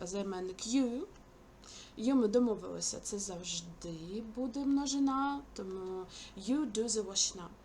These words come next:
Тобто це ось для цього правила. Коли про себе і коли множина. Так? Якщо нам треба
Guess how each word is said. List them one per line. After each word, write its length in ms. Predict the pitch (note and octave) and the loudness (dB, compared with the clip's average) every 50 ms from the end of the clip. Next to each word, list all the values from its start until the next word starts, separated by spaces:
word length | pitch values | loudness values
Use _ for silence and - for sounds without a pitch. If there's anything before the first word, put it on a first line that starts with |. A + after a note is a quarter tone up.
| - - - - - | -20 -20 -20 -18 -18
Тобто 240 | - - - - A3+ - | -18 -16 -16 -16 -10 -6
це 280 | - - C4+ E4+ G#4 G#4+ - | -4 -2 -2 -2 -2 -4 -6
ось 160 | A3+ A#3+ - | -8 -10 -10
для 120 | - G3 | -10 -10
цього 260 | F#3 - A3 G3 G#3 G3+ | -8 -8 -8 -8 -10 -12
правила. 280 | - G3 F3+ E3+ F3 - | -10 -10 -10 -10 -12 -10
Коли 160 | - - G3+ - | -8 -6 -6 -6
про 180 | - A#3 G#3+ | -6 -8 -4
себе 420 | - - - C#4+ E4 F4+ A4+ B4+ C5 - - - - - - - | -2 0 0 0 0 0 -2 -4 -6 -8 -10 -14 -14 -14 -10 -8
і 80 | - G#3+ | -8 -6
коли 520 | G#3 - A#3 A#3 B3+ D4+ F4 G4 G4 G4 - - - - - - - | -4 -2 0 2 2 2 2 0 0 -4 -8 -12 -18 -20 -16 -8 -2
множина. 400 | - A3+ A3 G#3 G#3 A3 G3 F3+ F#3 G3 - - - - - - - - - - - - | 0 2 2 2 2 0 -4 -4 -8 -12 -16 -18 -20 -20 -20 -20 -20 -20 -20 -20 -16 -10
Так? 280 | - - - - - - - - - - - - - - - - - - - - - - - - - - - - - - - - - - - | -8 -6 -6 -6 -10 -16 -20 -18 -18 -18 -18 -18 -18 -18 -18 -18 -20 -20 -20 -20 -20 -20 -20 -20 -20 -20 -20 -20 -20 -20 -20 -20 -14 -8 -6
Якщо 680 | B3+ A3 C#4 C#4+ C4+ - - - - - - - G3+ F3 E3+ - - - - | -2 2 2 2 4 4 6 8 10 10 8 6 4 0 -8 -12 -16 -8 -4
нам 180 | G#3 G#3 G#3 G#3+ | -2 0 0 0
треба 360 | G#3+ - C4+ D#4 D4 - C#4 | 0 2 2 2 2 0 -2